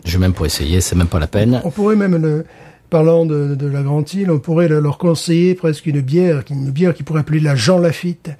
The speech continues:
Speaker 2: avec des petites touches de rhum, des choses comme ça, tu vois. Je, je, je donne
Speaker 1: Ah.
Speaker 2: des idées aux brasseurs locaux, là, tu vois.
Speaker 1: Ah oui, bah, si vous nous écoutez, brasseurs locaux,
Speaker 2: Voilà.
Speaker 1: euh, hein, ah oui, c'est
Speaker 2: Voilà.
Speaker 1: une bonne idée, ça.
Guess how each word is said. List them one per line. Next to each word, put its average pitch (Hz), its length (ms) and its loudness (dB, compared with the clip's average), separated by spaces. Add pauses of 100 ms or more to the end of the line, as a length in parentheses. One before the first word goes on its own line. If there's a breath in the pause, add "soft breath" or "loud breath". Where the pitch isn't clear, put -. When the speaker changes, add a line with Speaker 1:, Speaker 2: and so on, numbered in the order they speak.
(640 loud breath)
Speaker 2:
avec 160 320 2
des 143 120 -4
petites - 340 -4
touches 165 220 2
de 160 100 4
rhum, 165 420 2
des 147 100 0
choses 156 260 -4
comme 156 160 0
ça, 165 260 2
tu 160 140 -6
vois. 202 160 0
Je, 175 100 -4
je, - 120 -4 (260 loud breath)
je - 140 -6
donne 220 240 2
Speaker 1:
Ah. 202 60 0
Speaker 2:
des 202 220 0
idées 240 280 0
aux 214 80 2
brasseurs 202 380 0
locaux, 208 380 0
là, 156 140 2
tu 151 160 -6
vois. 165 140 0 (140)
Speaker 1:
Ah 196 220 0
oui, 151 460 0
bah, 113 100 2
si - 160 -2
vous 123 80 2
nous 131 200 2
écoutez, 127 340 0
brasseurs 135 340 0
locaux, 113 340 0
Speaker 2:
Voilà. 117 180 0
Speaker 1:
euh, 85 340 -4 (200)
hein, 151 200 -4
ah 98 40 -4
oui, 233 140 -2
c'est - 120 -4
Speaker 2:
Voilà. 185 100 -4
Speaker 1:
une - 80 -2
bonne 220 140 2
idée, 110 200 2
ça. 95 300 -4